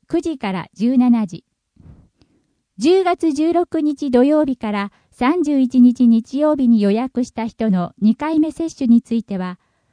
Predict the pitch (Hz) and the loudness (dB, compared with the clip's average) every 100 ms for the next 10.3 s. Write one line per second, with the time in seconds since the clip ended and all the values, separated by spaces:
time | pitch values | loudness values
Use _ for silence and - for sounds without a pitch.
0 | _ _ 254 285 311 311 302 277 277 254 | _ _ 0 2 2 -2 -8 0 4 6
1 | 247 226 233 - 208 277 320 302 277 262 | 6 2 0 0 2 2 0 -4 -2 -2
2 | 247 220 208 - 175 214 277 320 269 269 | 0 0 -2 -4 0 2 2 -2 -6 -6
3 | 285 277 262 247 247 220 208 _ _ _ | 0 2 2 -2 0 0 0 _ _ _
4 | _ _ - 294 311 320 320 302 302 294 | _ _ -12 -6 -2 -2 -2 -2 0 4
5 | 285 262 202 165 - 277 294 311 302 277 | 2 0 -6 -6 -6 -6 0 0 0 -6
6 | - 311 339 320 269 269 233 247 - 220 | -10 -10 -8 -6 -4 -4 -6 -8 -8 -8
7 | 214 226 - 185 196 - _ _ _ _ | -6 -8 -6 -6 -6 -10 _ _ _ _
8 | _ _ _ _ _ _ - 180 311 349 | _ _ _ _ _ _ -10 -4 -2 -2
9 | 339 339 320 - 294 285 - 254 208 196 | -4 -6 -6 -6 -8 -8 -4 -2 0 -2
10 | 170 - | -4 -6